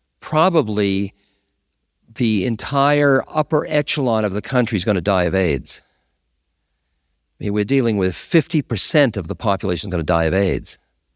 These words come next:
in some of those countries. And, uh,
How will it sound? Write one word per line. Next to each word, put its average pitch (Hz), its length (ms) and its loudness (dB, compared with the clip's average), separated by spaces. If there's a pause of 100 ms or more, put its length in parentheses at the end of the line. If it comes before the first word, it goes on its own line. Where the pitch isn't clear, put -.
(800)
in 87 180 -4
some 95 200 0
of 85 60 -4
those 78 180 -2
countries. 73 540 -8 (680)
And, 98 480 -2
uh, 90 480 -2